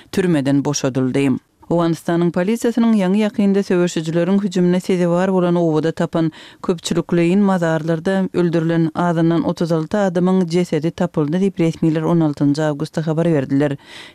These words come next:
Региональ хөкүмәтнең матбугат вәкиле Забихулла Амани Сарыпул вилаятында үстә ачылган мазарларның берендә егерме сигез адамның җәсәденең, бәйләкәсендә сигез адамның җәсәденең тапылганлыгын хәбәр бирде.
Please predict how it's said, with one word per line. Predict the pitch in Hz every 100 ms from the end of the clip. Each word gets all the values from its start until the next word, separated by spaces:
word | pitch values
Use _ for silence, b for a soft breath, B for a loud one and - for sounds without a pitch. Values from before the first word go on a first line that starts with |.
| -
Региональ | 185 170 170 156 143 151
хөкүмәтнең | 160 160 147 139 147 160
матбугат | 160 - 160 147 156
вәкиле | 156 - 139 143
Забихулла | 147 143 156 160 151 151 156
Амани | 160 160 165 208 - B B B
Сарыпул | - 220 208 196 208 214
вилаятында | 220 196 180 170 175 170 175 185
үстә | 160 - 175 170
ачылган | 175 185 175
мазарларның | 160 151 147 143 143 175
берендә | 165 156 147 151 165 B B B B
егерме | - 226 214 202
сигез | - 160 - 180
адамның | 170 156 160 170
җәсәденең, | 156 160 160 139 147 175 202
бәйләкәсендә | 175 147 143 147 156 156 175
сигез | 165 - 180
адамның | 175 151 143 147 147
җәсәденең | 151 156 151 139 147 160
тапылганлыгын | 165 - 147 147 139 143 147
хәбәр | 160 151 143
бирде. | 143 135 165